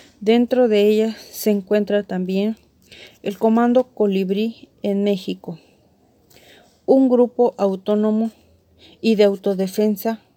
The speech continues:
que has-, desde hace tres años decidió crearse. En este movimiento se encuentra la defensa personal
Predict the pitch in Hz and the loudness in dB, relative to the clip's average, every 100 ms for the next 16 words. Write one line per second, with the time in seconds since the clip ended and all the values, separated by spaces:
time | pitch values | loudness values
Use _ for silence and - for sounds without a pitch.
0 | _ _ _ _ _ _ _ _ _ _ | _ _ _ _ _ _ _ _ _ _
1 | _ - 220 226 233 - - 214 202 220 | _ -2 4 4 4 -2 -2 0 2 0
2 | 226 240 - 208 208 190 - - _ 190 | 0 -4 -2 -2 -2 -6 -20 -20 _ -4
3 | 202 202 214 - 214 202 190 208 196 208 | -2 -2 -6 -12 -6 -4 -4 -6 -4 -4
4 | - 208 196 196 190 - 185 - _ _ | -4 -4 0 0 -2 -10 -16 -16 _ _
5 | _ _ _ - - - _ _ 190 208 | _ _ _ -20 -20 -20 _ _ -4 0
6 | 220 226 269 247 220 190 190 196 208 208 | 0 0 0 0 0 -2 -2 -2 -4 -4
7 | 220 220 _ _ _ - - _ - 254 | -8 -8 _ _ _ -20 -20 _ -20 -20
8 | - - - - - - - - 247 233 | -20 -20 -20 -20 -20 -20 -18 0 2 2
9 | 226 240 240 254 254 233 196 190 214 214 | 2 -2 0 0 0 0 -2 -6 -6 -4
10 | 226 - 185 - 190 185 208 226 | -8 -8 -8 -4 -4 -2 -2 -4